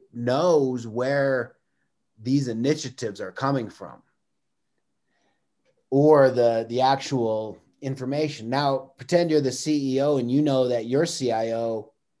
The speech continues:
is actually going to a group once a month, no vendors, absolutely. Um, and then if you look at our writings and the things that we publish, we're talking the truth. We're talking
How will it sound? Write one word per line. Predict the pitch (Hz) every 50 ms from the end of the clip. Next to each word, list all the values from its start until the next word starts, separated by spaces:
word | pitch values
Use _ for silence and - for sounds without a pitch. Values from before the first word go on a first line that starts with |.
| _ _ _ _ _ _ _ _ _ _ _ _ _ _ _ _ _ _
is | 120 113 107
actually | 135 135 151 151 143 - 139 120
going | 123 135 139 139 135 131
to | 120 123 110 107
a | 104
group | 104 123 139 139 123 117 117 -
once | 123 127 135 165 156
a | 165
month, | 156 147 131 117 104 107 123 127 - - _ _ _ _ _ _ _ _ _ _ _ _ _ _ _ _ _ _ _ _ _ _ _ -
no | 113 123 135 139 139 151 160
vendors, | 151 135 120 110 104 98 95 98 98 101 101 - - _ _ _ - 110 110 113 127 131
absolutely. | 131 139 143 156 160 139 - 135 120 117 113 107 101 101 101 104 107 104 90 - _ _ _ _ _ -
Um, | 113 110 107 107 110 110 127
and | 127 135 143
then | 139 135
if | 135 123
you | 127 143 139
look | 147 147 143 147
at | 135 127 123
our | 117 117
writings | 113 117 123 139 143 143 135 127 - 117
and | 110 110
the | 107
things | - - 135 123 113
that | 113 104
we | 110 107
publish, | 107 - 135 135 131 113 107 104 101 - -
we're | 120 110 113 127 131 135 131 135 - _ _
talking | - 127 127 131 131 - 120 101
the | 98 95
truth. | - - 135 120 110 -
We're | 110 117
talking | - 139 147 156 156 - 135 120 113 107 107 -